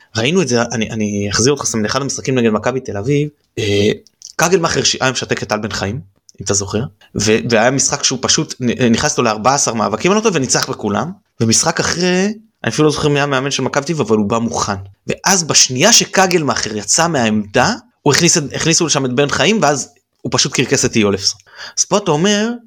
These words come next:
גם פה שג'אבר יצא מהעמדה, הצליחו לדחוף כדורים לחזיזה, אבל הוא לא התמודד אפילו עם רז שלמה. כאילו זה עד כדי כך לא, לא, לא עובד,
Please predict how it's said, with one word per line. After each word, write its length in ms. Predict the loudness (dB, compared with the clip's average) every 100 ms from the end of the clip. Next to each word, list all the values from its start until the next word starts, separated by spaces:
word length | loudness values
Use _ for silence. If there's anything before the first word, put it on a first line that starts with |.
| -12
גם 220 | 0 0 2
פה 120 | 2 2
שג'אבר 440 | 2 4 4 4
יצא 220 | 2 2
מהעמדה, 400 | 2 2 2 0 0 -4
הצליחו 320 | 0 0 0
לדחוף 240 | 0 -2
כדורים 300 | 0 2 2
לחזיזה, 360 | 2 -2 -6 -8 -14 _ _ -16 -8 2
אבל 100 | 6
הוא 80 |
לא 60 | 6
התמודד 260 | 6 6 4
אפילו 200 | 4 4
עם 80 | 4
רז 140 | 4
שלמה. 320 | 4 2 2 0 -4 -12 -20 -20 -20 -20 _ -20 -20 -12 -8 -6 0
כאילו 220 | 0 2
זה 100 | 0
עד 80 | 2
כדי 180 | 0
כך 300 | 2 0 2 4
לא, 200 | 4 4
לא, 560 | 4 4 4 2 2 4
לא 120 | 4
עובד, 280 | 4 2